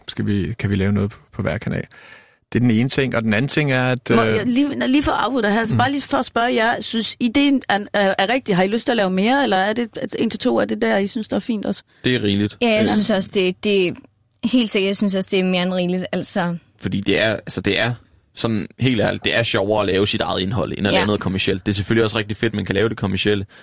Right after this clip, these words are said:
Speaker 3: og nogle gange bliver det også nogle gange bedre, men det er bare rart at kunne have helt frie tøjler, og
Speaker 4: Ja.
Speaker 3: det er rart ikke at skulle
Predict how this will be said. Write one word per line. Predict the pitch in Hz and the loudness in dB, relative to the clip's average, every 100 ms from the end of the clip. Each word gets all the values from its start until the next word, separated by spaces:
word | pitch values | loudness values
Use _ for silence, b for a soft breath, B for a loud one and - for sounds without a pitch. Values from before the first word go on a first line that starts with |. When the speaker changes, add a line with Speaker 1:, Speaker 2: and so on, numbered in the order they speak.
| B | B
Speaker 3:
og | - | -2
nogle | 104 98 | -2 -2
gange | 92 | -2
bliver | 98 | 0
det | 90 95 | 0 -2
også | 101 | -2
nogle | 101 | -4
gange | 95 | -4
bedre, | 98 101 123 113 B B B - | -2 0 0 -4 B B B -2
men | 104 101 101 - _ _ _ _ | 0 -2 -6 -12 _ _ _ _
det | 98 | -2
er | |
bare | - 92 | -2 -2
rart | 95 98 - | -2 -4 -8
at | |
kunne | - 95 90 | -6 -2 -2
have | 98 101 | 0 0
helt | 127 107 | 0 -2
frie | - 95 | -2 -2
tøjler, | 92 95 95 101 | -2 -2 -2 -2
og | - - 92 92 - | -4 -4 -4 -4 -6
Speaker 4:
Ja. | - 71 - | -8 -8 -4
Speaker 3:
det | - | -2
er | 98 | 0
rart | 101 104 | -2 -2
ikke | 107 110 | -2 -2
at | |
skulle | - 101 90 | -2 -2 -2